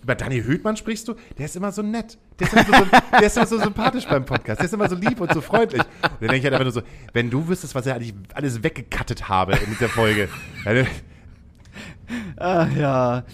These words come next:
Speaker 2: Nein, also ich kann, ich kann, glaub ich, äh, genau an unserem, an unseren vierunddreißig Konzerten weiß ich ganz genau, bei welchen Konzerten, äh, es zu unglaublich vielen Diskussionen kommen wird,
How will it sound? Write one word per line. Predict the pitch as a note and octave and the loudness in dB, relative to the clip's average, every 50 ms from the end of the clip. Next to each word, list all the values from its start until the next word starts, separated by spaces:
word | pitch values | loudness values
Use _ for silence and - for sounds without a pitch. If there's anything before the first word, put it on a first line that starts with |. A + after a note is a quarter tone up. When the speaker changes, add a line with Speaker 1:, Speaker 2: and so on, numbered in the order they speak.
| - D#3 - | -16 -14 -8
Speaker 2:
Nein, | G2+ G2+ G#2 G2+ G#2+ A2+ A#2+ A#2+ A#2 | -6 -2 0 2 2 4 2 2 0
also | - - A2 A#2 | -4 -8 -8 -8
ich | A2 A#2+ | -8 -6
kann, | - D3 D3 D#3+ D#3 | -2 0 0 0 0
ich | C#3+ C#3 - | -4 -6 -4
kann, | D3+ D3 D3 D3 C#3+ - | -2 -2 -2 -2 -4 -4
glaub | - C#3+ C#3 C#3 C3 | 0 0 2 2 0
ich, | C#3 C3 C#3 - | -2 -6 -6 -4
äh, | - C3 B2 | -4 -2 -2
genau | A#2+ C3 B2+ C#3 D3 D3+ D#3+ D#3 | 0 0 2 2 4 4 4 2
an | D3+ - - C3 C3+ G2 | 2 0 -2 -4 -4 -2
unserem, | B2 C#3 B2 B2+ A#2+ B2 B2+ A#2+ | -4 -4 -4 -2 -2 -2 -2 -2
an | - - A#2+ B2+ | -4 -4 -4 -4
unseren | B2+ B2+ B2 A#2 | -2 -2 -4 -4
vierunddreißig | - - D3 D3 C#3 C3 B2+ B2+ B2+ C3+ A#2+ | -4 -4 -4 -4 -2 -2 -4 -4 -4 -6 -10
Konzerten | - C3+ A#2+ - - C3 B2 B2+ - C3+ C3 | -8 -8 -8 -6 -4 -4 -4 -2 -2 -4 -2
weiß | A2+ A2 A2 A#2 - | 0 0 -2 -2 -4
ich | A#2 - | -8 -6
ganz | - A#2+ B2+ C#3+ - - | -4 -2 -2 -4 -4 -4
genau, | - B2 A#2 A2 A2 A#2 G#2+ | -4 0 2 2 2 2 2
bei | G#2 G#2 F#2+ | 2 0 0
welchen | G#2 G#2+ G#2+ A#2+ G#2 | 0 -2 -2 -4 -8
Konzerten, | - A2+ G2+ - - G#2 G2+ G#2 - G#2+ G2+ G2+ | -6 -8 -8 -4 -2 -2 -2 -2 -2 -2 -4 -4
äh, | - - - F#2 F#2 F#2 - - | -4 -4 -4 -4 -2 -4 -4 -4
es | F2 F#2+ - - - | -6 -6 -8 -8 -12
zu | - G2+ F#2+ F2 | -8 -8 -8 -6
unglaublich | C#2+ - - C#3 C#3 A#2+ A2 - G#2+ - | -6 -2 0 2 4 4 2 0 -2 -4
vielen | - B2 A2 | -4 -4 -2
Diskussionen | G#2+ G#2+ - - G#2 - C3 C#3 D#3+ E3 | -4 -6 -6 -8 -8 -2 0 0 0 0
kommen | D3+ - C#3+ C#3 C3+ B2+ | 0 0 0 0 2 2
wird, | C3 C3 C3 | 2 0 0